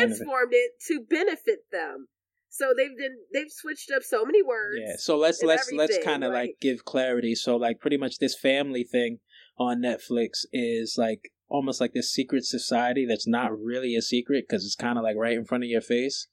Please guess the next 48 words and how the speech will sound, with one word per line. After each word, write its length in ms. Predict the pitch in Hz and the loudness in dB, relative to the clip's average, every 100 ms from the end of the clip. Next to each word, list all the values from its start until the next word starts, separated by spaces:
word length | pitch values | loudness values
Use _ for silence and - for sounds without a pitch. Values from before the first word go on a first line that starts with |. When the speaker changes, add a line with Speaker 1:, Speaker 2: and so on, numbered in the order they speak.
| _ | _
Speaker 1:
Well, 220 | 233 226 | -2 0
now 720 | 202 196 247 277 214 220 254 285 - - - - | 2 2 4 4 4 -2 -6 -10 -16 -16 -18 -2
Speaker 2:
Yeah, 360 | 160 135 120 - _ | 0 2 -2 -8 _
but 180 | 147 147 | 0 2
I 80 | 151 | 2
feel 180 | 170 | 2
like 220 | 151 139 - | 2 0 -4
Speaker 1:
it 320 | - 453 208 | 0 0 0
wanted 260 | 202 247 330 | 2 2 4
it 100 | 233 | 2
to 80 | 233 | 0
be 160 | 214 202 | -2 -4
a 40 | |
secret. 460 | - 208 190 208 175 | -4 -10 -10 -8 -4
Now 280 | 185 254 214 | 0 0 2
it's 120 | 214 | 2
on 160 | 226 | 2
C-, 280 | - - 269 269 - - | 0 -6 -4 -4 -6 -10
C 220 | - 262 | -10 -2
S 140 | 269 - | -2 -2
B 140 | 294 285 | -6 -2
and 120 | 254 | -2
C 160 | - 269 | -2 -2
S 140 | 262 262 | -2 -2
B 140 | 277 | -2
N 100 | 254 233 | -2 -2
and 100 | 240 | -8
shit, 280 | - 233 | 0 2
talk 160 | 247 240 | 2 0
about, 300 | 233 233 220 - _ _ _ _ | -2 -2 -2 -4 _ _ _ _
you 100 | 254 | 0
know, 140 | 254 254 | 2 2
live 280 | 247 285 339 | 4 4 6
coverage 400 | 427 339 339 311 | 6 6 6 0
from 120 | 330 277 | 0 -2
the 60 | |
National 440 | 277 294 302 285 285 | 2 4 4 4 -2
Prayer 360 | - 294 302 269 | 4 6 6 4
Breakfast. 440 | 254 233 247 233 | 2 2 0 0
I 100 | 262 | 0
was 80 | 269 | 2
like, 200 | 247 208 | 0 2
"Damn, 400 | 240 285 285 233 | 0 0 -2 0
that's 220 | 233 254 | 0 4
how 140 | 269 | 4
it 80 | 262 | 2
is 120 | 277 247 | -2 -4
nowadays. 760 | 202 190 190 185 185 208 - | -2 -2 -4 -8 -6 -8 -8